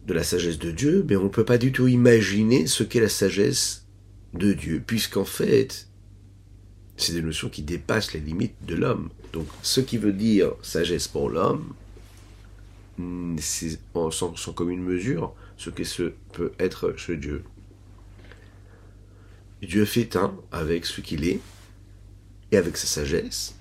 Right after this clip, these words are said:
avec ses différentes vertus et ses différents traits de caractère, ce qui n'est pas le cas de l'homme.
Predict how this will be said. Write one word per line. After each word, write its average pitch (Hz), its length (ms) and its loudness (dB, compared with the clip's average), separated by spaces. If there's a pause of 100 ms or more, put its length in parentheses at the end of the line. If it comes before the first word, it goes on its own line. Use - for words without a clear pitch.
(140)
avec 80 220 -4
ses 67 100 -8
différentes 67 320 -8
vertus 190 480 -4
et - 60 -8
ses - 140 -12
différents - 360 -6
traits - 160 -10
de - 40 -18
caractère, - 520 -6 (1300)
ce - 100 -8
qui - 80 -10
n'est 78 80 -4
pas 78 120 -4
le 71 60 -4
cas 80 140 -2
de 85 100 -2
l'homme. 69 280 -4